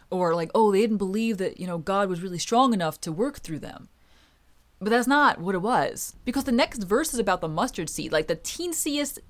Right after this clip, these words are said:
teensiest speck of faith that you could have is enough. So it couldn't have been about quantity of faith. Perhaps it was about quality of faith. And it's like, "Oh, well, maybe because there was some doubt involved?" No, the kind of faith that perseveres and grows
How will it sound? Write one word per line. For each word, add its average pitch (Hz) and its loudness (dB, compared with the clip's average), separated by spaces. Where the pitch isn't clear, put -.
teensiest 320 -4
speck - -2
of 202 -4
faith 254 2
that 190 -4
you 185 -8
could 196 -2
have 202 0
is 160 -4
enough. 175 0
So 214 -2
it 214 -4
couldn't - -4
have 254 0
been 202 0
about 156 0
quantity 254 -2
of - -12
faith. - -2
Perhaps - -2
it 220 2
was 233 -2
about 302 0
quality 349 -4
of 147 -8
faith. - -12
And - -10
it's 175 -8
like, 190 -4
"Oh, 226 6
well, 175 2
maybe 196 -4
because 190 -8
there 185 -4
was 170 -6
some 160 -8
doubt 156 0
involved?" 262 -4
No, 277 0
the 208 0
kind 311 0
of 311 -4
faith 285 -2
that - -2
perseveres 220 -2
and 156 -6
grows 202 -2